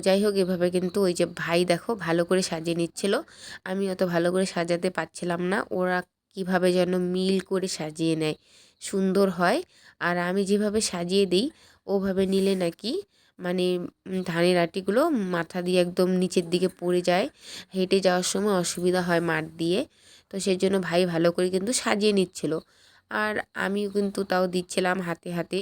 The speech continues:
ওকে এগিয়ে, না হলে সন্ধে হয়ে যাচ্ছিল, আর এতগুলো ধান নেওয়া শেষ হবে না, তাই জন্য। আর এদিকে কিন্তু মা রেখে আবার চলে আসছিল, আর ভাই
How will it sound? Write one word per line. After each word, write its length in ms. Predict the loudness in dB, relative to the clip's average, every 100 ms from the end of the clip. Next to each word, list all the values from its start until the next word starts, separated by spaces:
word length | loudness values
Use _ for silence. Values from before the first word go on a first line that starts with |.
| -6
ওকে 180 | -10 -4 -4
এগিয়ে, 340 | -4 2 4 4 0 _ _ _
না 120 | -4 0
হলে 160 | 2 0 0
সন্ধে 300 | 0 2 4
হয়ে 180 | 4 4
যাচ্ছিল, 380 | 2 0 -6 -2 -2 -4 _ -20 -20 _
আর 140 | -4 -2
এতগুলো 460 | -2 -2 -2 2 0
ধান 240 | 0 0 0 0
নেওয়া 200 | 0 0 0
শেষ 160 | 0 -2 -4
হবে 160 | -2 -2
না, 60 | 0
তাই 120 | -2 -2
জন্য। 220 | -4 -4 -4 -6 -8 _ _ _
আর 200 | 2 4 4
এদিকে 280 | 2 0 0 0
কিন্তু 180 | 0 -2 0
মা 140 | 0 2 0 0 2
রেখে 240 | 2 4 4
আবার 160 | 4 2 0
চলে 180 | -2 0
আসছিল, 360 | -2 -2 0 2 2 0 _ _ _ _
আর 160 | -6 -4 -4
ভাই 180 | -2 -2